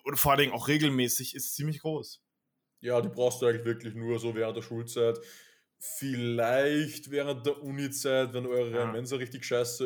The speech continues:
Speaker 2: ist, aber sonst eigentlich,
Speaker 1: Ja.
Speaker 2: eigentlich
Speaker 1: Ja.
Speaker 2: nicht mehr wirklich.
Speaker 1: Ja. Ja. Ne, schwierig. Ähm,
Speaker 2: Okay, jetzt bin ich,
Speaker 1: wie
Speaker 2: jetzt
Speaker 1: gesagt
Speaker 2: bin ich, jetzt bin ich gespannt, jetzt bin ich gespannt.
Speaker 1: So.
Speaker 2: Oh, Junge, auf das,
Speaker 1: Ja.
Speaker 2: das direkt
Speaker 1: Ja.
Speaker 2: mit der Brotdose, da bin ich gespannt, was du da jetzt, was
Speaker 1: Ja,
Speaker 2: du da eigentlich
Speaker 1: ja.
Speaker 2: im Kopf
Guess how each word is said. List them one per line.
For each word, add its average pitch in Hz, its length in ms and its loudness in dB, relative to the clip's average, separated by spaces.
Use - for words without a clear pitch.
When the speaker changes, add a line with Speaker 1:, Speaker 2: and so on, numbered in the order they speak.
Speaker 2:
ist, 120 220 -4
aber 110 200 -4
sonst 110 380 -8
eigentlich, 107 380 -8
Speaker 1:
Ja. 120 320 -4
Speaker 2:
eigentlich 113 200 -4
Speaker 1:
Ja. 110 100 -8
Speaker 2:
nicht 107 140 -8
mehr 107 120 -8
wirklich. 104 360 -10
Speaker 1:
Ja. 110 160 -16
Ja. 151 340 4
Ne, 127 200 -4
schwierig. 127 600 -6
Ähm, 131 680 -2
Speaker 2:
Okay, - 120 -8
jetzt 110 160 -4
bin 127 80 -8
ich, 123 60 -8
Speaker 1:
wie 135 60 -4
Speaker 2:
jetzt 156 80 0
Speaker 1:
gesagt 151 120 4
Speaker 2:
bin 170 60 -6
ich, 165 60 -10
jetzt 175 180 -4
bin 190 80 0
ich 185 80 -2
gespannt, 170 420 -2
jetzt 175 160 -6
bin 180 80 -4
ich 180 100 -6
gespannt. - 400 -4
Speaker 1:
So. 110 200 -6
Speaker 2:
Oh, 151 260 -4
Junge, 160 240 -2
auf - 80 -4
das, 147 180 -6
Speaker 1:
Ja. 139 340 -8
Speaker 2:
das 156 200 -2
direkt 151 220 -2
Speaker 1:
Ja. - 60 -10
Speaker 2:
mit 147 80 -12
der 147 60 -10
Brotdose, 170 380 -4
da 165 60 -4
bin 160 100 -4
ich 156 60 -12
gespannt, 143 340 -6
was 143 140 -6
du 143 60 -14
da 143 100 -4
jetzt, 139 240 -10
was 127 80 -4
Speaker 1:
Ja, 120 60 -4
Speaker 2:
du 139 60 -8
da 135 120 -4
eigentlich 127 140 -2
Speaker 1:
ja. 143 60 -6
Speaker 2:
im 123 40 -10
Kopf 117 140 -6